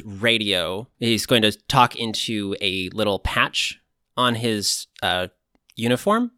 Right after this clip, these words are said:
It's an A, though not the Star Trek A. I realized that that is, uh, very similar, but no, it is a stylized A f-, kind of for the Archaeomaven. "I need some troops in this, the,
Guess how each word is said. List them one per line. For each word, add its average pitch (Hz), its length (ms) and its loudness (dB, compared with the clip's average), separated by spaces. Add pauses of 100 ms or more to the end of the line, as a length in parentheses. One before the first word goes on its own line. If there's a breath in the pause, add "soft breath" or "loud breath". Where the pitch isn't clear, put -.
(140)
It's 101 240 -4
an 92 320 0
A, 156 440 2 (220)
though 110 140 2
not 123 440 0
the 147 80 -4
Star 143 280 2
Trek - 340 -2
A. 180 260 4
I 107 80 2
realized 123 680 0
that 104 160 -6
that 123 240 2
is, 107 460 -2 (1080 loud breath)
uh, 107 240 6
very 202 340 6 (120)
similar, 107 680 4
but 123 120 4
no, 123 160 6
it 113 80 6
is 117 140 4
a 117 80 2
stylized 143 880 4
A 104 300 0
f-, - 160 -12 (360)
kind 110 280 4
of 98 200 2 (260)
for - 180 -2
the 104 100 2
Archaeomaven. 87 720 2 (720 loud breath)
"I 185 100 6
need 123 560 4
some 107 220 -2
troops - 480 0
in 156 280 2
this, - 240 -2 (140)
the, 107 600 2